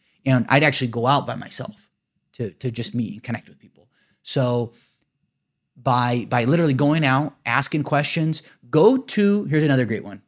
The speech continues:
Here's another great one. Go to one restaurant. Go to the, go to the restaurant, uh, that's really high end where you think your target demographic is. If that's your target demographic. Go there just about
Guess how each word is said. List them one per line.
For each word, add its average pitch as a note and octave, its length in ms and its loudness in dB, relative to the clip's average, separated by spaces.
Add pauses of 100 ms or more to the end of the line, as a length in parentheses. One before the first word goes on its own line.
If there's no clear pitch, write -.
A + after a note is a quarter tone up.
(140)
Here's A#2+ 120 -6
another A2+ 180 -4
great F#2+ 120 -18
one. F#2 140 -20 (540)
Go E3+ 200 6
to A#3+ 340 2 (520)
one D#3 260 2
restaurant. C3 460 0
Go C3+ 80 0
to D3+ 60 0
the, - 140 -4
go C#3+ 160 2
to F#3+ 80 2
the G3+ 100 4
restaurant, D#3+ 600 0 (640)
uh, B2+ 140 0
that's A#2+ 200 -4
really D3 280 0
high C#3+ 240 2
end B2+ 280 2
where A#2 100 -6
you A#2+ 80 -4
think C3 180 -2
your A2+ 80 -8
target A2 260 -6
demographic G#2+ 520 -10
is. - 180 -14
If - 80 -20
that's A2 180 -6
your A2 40 -10
target G2 260 -10
demographic. F#2+ 360 -20 (800)
Go C#3 180 4
there D#3+ 420 2 (640)
just - 160 -12
about B2 180 -2